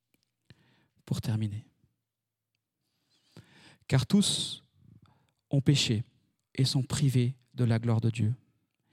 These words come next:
Et ils sont gratuitement déclarés justes par sa grâce, par le moyen de la libération qui se trouve en Jésus-Christ.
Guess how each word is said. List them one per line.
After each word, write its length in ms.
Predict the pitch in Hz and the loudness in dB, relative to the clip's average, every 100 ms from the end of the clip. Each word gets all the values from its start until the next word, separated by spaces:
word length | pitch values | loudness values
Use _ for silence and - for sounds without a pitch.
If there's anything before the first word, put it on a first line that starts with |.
| _ - - - - - | _ -20 -20 -20 -20 -2
Et 120 | 151 | 2
ils 60 | 156 | 2
sont 200 | - 170 | 2 0
gratuitement 640 | 131 156 185 175 156 143 | 2 2 2 0 0 2
déclarés 460 | 135 139 139 131 123 | 2 0 0 2 2
justes 600 | 113 151 202 - - - - _ | 2 2 2 0 -8 -20 -20 _
par 180 | - - | -4 -2
sa 160 | - 143 | 0 0
grâce, 560 | 131 127 123 - - _ _ _ _ _ _ _ | 0 0 -2 -6 -16 _ _ _ _ _ _ _
par 140 | 135 | 2
le 80 | 135 | 4
moyen 400 | 131 147 147 156 | 2 2 2 2
de 100 | 151 | 0
la 140 | 123 120 | 0 0
libération 800 | 120 160 143 131 131 - 120 127 _ _ | 0 2 2 2 -2 -2 -4 -6 _ _
qui 100 | - | -6
se 120 | 135 127 | -2 -2
trouve 460 | - - 135 127 - _ _ _ _ _ _ | -2 0 0 0 -6 _ _ _ _ _ _
en 140 | 127 | 0
Jésus-Christ. 840 | 117 120 113 113 - 120 - - | 2 2 0 -2 -4 -6 -6 -14